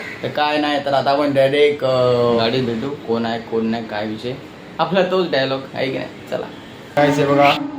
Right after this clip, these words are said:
ही आपली नवीन बॅकपॅक गाईज, शूटसाठी बाई नवीन, अ, म्हणजे भेटली मला, घेतली मी, काय विषय नाही.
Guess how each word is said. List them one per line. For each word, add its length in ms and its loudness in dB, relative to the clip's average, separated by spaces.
ही 120 0
आपली 360 0
नवीन 480 -2
बॅकपॅक 720 2
गाईज, 280 2
शूटसाठी 640 0
बाई 160 4
नवीन, 400 2
अ, 300 6
म्हणजे 680 0
भेटली 340 0
मला, 300 2
घेतली 300 -2
मी, 160 0
काय 120 4
विषय 280 0
नाही. 220 -4